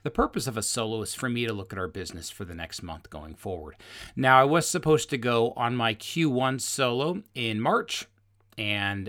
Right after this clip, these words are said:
what I do is I look up what we're going to plan for the next Q two.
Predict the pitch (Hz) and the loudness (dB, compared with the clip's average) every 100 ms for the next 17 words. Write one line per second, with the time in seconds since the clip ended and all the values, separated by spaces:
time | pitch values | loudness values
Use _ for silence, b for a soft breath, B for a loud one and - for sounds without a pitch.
0 | - 107 101 104 98 104 95 107 104 - | -8 -4 -4 -4 -6 -6 -8 -8 -10 -8
1 | 110 107 - 110 104 90 104 98 95 - | -4 -4 -6 -10 -8 -8 -8 -8 -10 -12
2 | 107 98 95 - 98 87 - - 104 92 | -8 -8 -8 -12 -12 -12 -12 -12 -10 -6
3 | 165 175 | 2 2